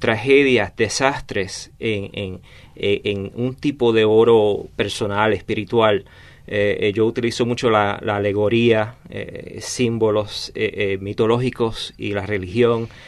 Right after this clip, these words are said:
pero la religión en el contexto espiritual, de, de cómo eso hace curar ciertas heridas internas. Eh, y para mí, lo más que me conmueve realmente no son las cifras o los datos estadísticos que puedan estar hablando en las noticias, son,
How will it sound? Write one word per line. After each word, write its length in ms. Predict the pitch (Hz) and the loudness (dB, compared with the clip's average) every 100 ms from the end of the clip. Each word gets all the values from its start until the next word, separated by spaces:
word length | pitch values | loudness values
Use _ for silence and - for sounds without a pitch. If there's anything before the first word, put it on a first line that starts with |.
| - - | -20 -2
pero 180 | 123 117 | 4 4
la 140 | 113 | 4
religión 500 | 107 113 110 123 139 | 4 2 4 4 4
en 120 | 147 113 | 4 0
el 140 | 107 | -2
contexto 500 | - 107 - 113 - | -6 -6 -2 -2 -2
espiritual, 720 | 123 123 110 113 110 107 101 - | -4 -2 -2 0 2 4 0 -8
de, 240 | - 104 - | -6 -6 -6
de 140 | 101 | -10
cómo 400 | - 117 120 123 | -2 0 2 2
eso 340 | 127 127 131 | 0 0 0
hace 400 | 113 113 131 120 - - - - | 0 0 0 -2 -4 -20 -20 -4
curar 460 | 123 117 113 113 | 2 4 4 2
ciertas 460 | - 117 113 117 113 | 0 -2 -2 -2 -2
heridas 420 | 110 113 113 107 | 0 2 0 0
internas. 720 | 104 - 113 101 95 - - - | -6 -2 -2 -2 -10 -14 -18 -14
Eh, 640 | 101 - - - 80 - - | -10 -10 -12 -14 -12 -10 -8
y 220 | 131 131 - - | -8 -8 -16 -6
para 200 | - 131 | 2 4
mí, 260 | 131 190 233 - - | 6 2 0 -8 -2
lo 180 | 123 | 0
más 200 | 117 143 | 2 2
que 120 | - 131 | 2 0
me 140 | 117 | 0
conmueve 400 | 123 113 127 139 | -2 0 2 2
realmente 500 | 117 117 123 131 131 | 2 0 0 2 2
no 140 | 113 | 2
son 200 | 123 139 | 0 0
las 140 | 127 101 | -2 -2
cifras 720 | - 131 127 104 98 98 - - - - | 0 0 -2 -6 -8 -10 -18 -20 -20 -4
o 160 | 113 113 | 4 6
los 160 | 117 | 4
datos 420 | 104 113 127 135 | 6 4 4 -2
estadísticos 720 | 123 120 117 113 123 127 120 113 | -4 -4 0 0 -2 -4 -4 -2
que 120 | 107 | -4
puedan 360 | 113 107 110 | -2 0 0
estar 280 | 113 104 110 | -4 -2 0
hablando 280 | 104 104 107 | 2 0 -2
en 60 | 104 | -4
las 100 | 101 | -6
noticias, 400 | 95 120 - 101 | -6 -6 -4 -4
son, 240 | 120 123 | -4 -4